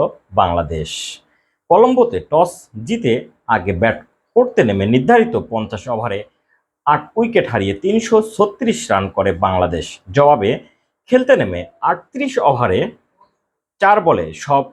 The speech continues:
কয়টি উইকেট হারিয়ে একশো নব্বই রানের বেশি করতে পারেনি লঙ্কানরা। বড় লক্ষ্য তারাই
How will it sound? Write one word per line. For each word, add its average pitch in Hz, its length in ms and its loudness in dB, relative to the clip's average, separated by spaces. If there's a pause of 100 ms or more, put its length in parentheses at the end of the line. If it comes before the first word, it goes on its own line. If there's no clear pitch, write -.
(140)
কয়টি 240 300 0 (120)
উইকেট 180 380 0
হারিয়ে 107 400 -2
একশো 175 380 0
নব্বই 147 460 4
রানের 104 340 2
বেশি 160 540 0
করতে 123 360 -2
পারেনি 101 460 -2
লঙ্কানরা। 98 840 0 (720)
বড় 220 180 4
লক্ষ্য 247 340 0
তারাই 135 500 2